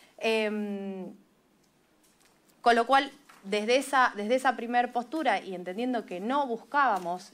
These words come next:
ni era el objeto del, de la comisión modificar el reglamento, lo que sí establecimos es el armado, o encaramos el armado del, del protocolo. ¿Cómo lo hicimos?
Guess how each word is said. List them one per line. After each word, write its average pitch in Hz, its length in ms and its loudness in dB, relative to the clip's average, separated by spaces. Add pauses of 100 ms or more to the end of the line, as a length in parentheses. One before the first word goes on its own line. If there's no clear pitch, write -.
ni 196 280 -6
era 262 140 2
el 220 80 0
objeto 190 600 -4 (540)
del, 175 880 -4 (140)
de 185 200 -6
la 180 160 2
comisión 190 680 -2 (100)
modificar 190 880 0 (200)
el 165 180 -12
reglamento, 247 880 -2 (180)
lo 180 280 -4
que 185 160 -8
sí 247 440 -8
establecimos 226 880 -6
es 202 160 -8
el 196 120 -4
armado, 220 440 -2
o 180 100 -2
encaramos 226 640 -2
el 180 80 -4
armado 196 400 -2
del, 180 280 -6 (100)
del 165 400 -6
protocolo. 151 580 -10 (960)
¿Cómo 339 240 6
lo 285 100 4
hicimos? 311 500 0